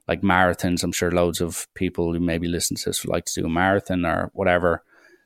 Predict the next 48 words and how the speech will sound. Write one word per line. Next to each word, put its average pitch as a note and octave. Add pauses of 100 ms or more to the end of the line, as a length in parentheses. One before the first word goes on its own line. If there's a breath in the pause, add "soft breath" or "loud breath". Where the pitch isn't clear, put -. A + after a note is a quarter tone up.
Like, G2+
the, G2 (300)
the -
complexity G#2+
is F2+
different F#2
for F2+
us. F#2
So, F2+
like, F2
loads G2+
of -
people F2+
before, E2+
the G2+
night G2
before, F#2
for F2+
instance, -
were F2+
like, F#2+
"Oh, A#2+
you're A2
gonna A2+ (380 soft breath)
carb A2+
load? G#2+
Are G2
you F#2
gonna G#2+
have G2
loads G#2
of F#2
pasta, G#2+
loads G2+
of F#2
pizza, A2
and F#2
just, F#2+
like, F2+
eat G2+
six -
thousand G2
calories?" F#2+
And F#2
I F#2+
was F2+
just -
like, F#2